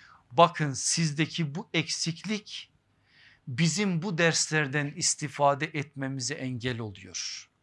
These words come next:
Ne olur artık neyse o eksiklik bunları giderin ki umumi bereket üzerimizden eksilmesin. Allah vaat etmiş bu ilim meclisine bu bereketi. Eğer bu kesilmişse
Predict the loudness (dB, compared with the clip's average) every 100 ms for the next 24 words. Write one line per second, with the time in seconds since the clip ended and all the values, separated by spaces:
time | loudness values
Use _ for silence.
0 | -2 6 8 6 2 8 10 10 8 -2
1 | 4 4 4 0 -2 -2 -2 -4 -2 -2
2 | -2 -4 _ -20 -20 -10 2 6 8 8
3 | 6 4 8 8 8 2 4 2 2 -8
4 | _ -20 -20 _ 8 10 8 8 6 8
5 | 12 12 10 6 0 0 -2 0 4 4
6 | 4 0 0 2 2 2 -2 0 2 4
7 | 4 4 4 4 0 -2 12 12 12 12
8 | 12 10 -12 6 12 12 12 12 10 6
9 | 4 4 2 4 8 8 8 6 6 6
10 | 6 6 8 6 4 -18 -4 4 8 12
11 | 12 10 6 4 6 4 2 -14 8 12
12 | 12 12 12 8 10 10 10 8 8 10
13 | 12 12 12